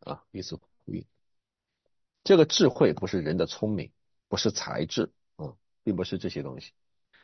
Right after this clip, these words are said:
这个智慧的词根是指顺服啊。我，我们若不是被圣灵啊，这样子一个，一个引领啊，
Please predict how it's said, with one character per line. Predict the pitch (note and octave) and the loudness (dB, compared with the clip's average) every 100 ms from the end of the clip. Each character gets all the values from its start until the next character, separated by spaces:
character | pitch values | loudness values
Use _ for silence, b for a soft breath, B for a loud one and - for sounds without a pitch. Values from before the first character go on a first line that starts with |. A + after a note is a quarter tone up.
| _ | _
这 | D3+ | 2
个 | B2+ | 4
智 | - C#3+ | 4 4
慧 | G#2 A#2 | 6 6
的 | F#2 | 4
词 | F2 - F#2+ | 0 -6 0
根 | G#2+ G#2+ | 2 2
是 | - | -2
指 | G2 - | -6 -8
顺 | - C#3+ E2+ | 0 0 0
服 | - - - _ - b b b _ | -8 -16 -16 _ -20 b b b _
啊。 | D#3 - - _ | -6 -6 -10 _
我， | - G2 F2+ _ | 0 0 0 _
我 | A2+ | 2
们 | B2+ | 6
若 | F#3 E3 | 8 6
不 | G2+ | 4
是 | - B2 - - | 4 2 2 4
被 | B2+ - | 4 4
圣 | - F3 | 4 4
灵 | F#2 D#2 F2+ | 4 0 -6
啊， | - - - - | -12 -12 -14 -2
这 | A2 | 0
样 | F#2+ | 2
子 | F2 C#2 | 0 0
一 | F#2+ | 4
个， | G#2+ F2+ - _ _ | 6 6 2 _ _
一 | A2+ | 0
个 | A2+ | 4
引 | G#2 F2 | 4 6
领 | B2+ - - | 2 -2 -8
啊， | G#2+ | -16